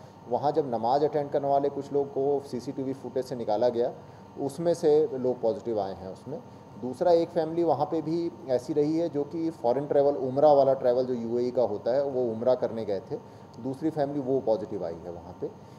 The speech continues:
एक केस वहाँ पे ऐसा आया है जो कि इंदौर ट्रैवल से जुड़ा हुआ कहीं ना कहीं निकला उसमें और उसके भी पूरे primary contact के sample ले लिए जो कि negative आए हैं। तो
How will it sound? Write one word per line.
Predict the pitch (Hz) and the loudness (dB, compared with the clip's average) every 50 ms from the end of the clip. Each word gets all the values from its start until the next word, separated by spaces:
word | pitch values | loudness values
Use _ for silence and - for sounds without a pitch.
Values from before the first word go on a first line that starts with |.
| - - - - | -20 -12 -4 2
एक | 151 185 202 202 - | 4 4 4 2 2
केस | 175 175 170 - | 0 0 2 2
वहाँ | 175 156 160 160 | 0 0 2 2
पे | 165 160 | 2 2
ऐसा | 147 151 170 156 | 2 4 4 4
आया | 156 156 | 6 6
है | 160 165 | 4 2
जो | 160 170 | 0 -2
कि | 165 175 156 | -4 -4 -4
इंदौर | 139 120 113 120 127 143 | -2 0 4 6 6 6
ट्रैवल | 139 147 143 135 135 139 | 6 4 2 4 2 2
से | 135 135 117 | -2 -4 -4
जुड़ा | 120 117 117 | 0 2 4
हुआ | 113 110 110 113 113 110 | 4 4 4 2 2 0
कहीं | 104 104 101 104 | 0 -4 -8 -8
ना | 101 101 | -8 -10
कहीं | - 104 101 104 | -8 -8 -8 -8
निकला | 101 95 - 104 107 104 | -10 -10 -6 -2 -2 -2
उसमें | 98 90 101 98 113 131 160 | -2 -2 -4 -8 -10 -8 -4
और | 175 143 127 | -2 -2 -2
उसके | 120 - - 156 151 | -4 -4 -4 -4 -4
भी | 147 156 | -2 -4
पूरे | 151 - 143 139 143 | -4 -4 -2 -2 0
primary | 139 - 123 117 117 120 135 | 0 2 0 2 2 0 -2
contact | - 135 127 113 131 123 - | -2 -2 -2 -2 -2 -4 -4
के | 135 | -4
sample | - 123 110 104 98 127 120 | -6 -6 -6 -4 -2 -2 -2
ले | 117 113 | -2 -2
लिए | 117 127 139 | -4 -4 -4
जो | 139 139 | -6 -6
कि | 139 123 | -8 -6
negative | 110 101 107 101 - 117 104 | -6 -4 -4 -4 -4 -4 -4
आए | 98 90 85 | -4 -6 -6
हैं। | 85 95 - - - - - - - - - - | -10 -14 -16 -18 -20 -20 -20 -20 -20 -16 -8 -4
तो | 170 165 170 175 | 0 0 2 0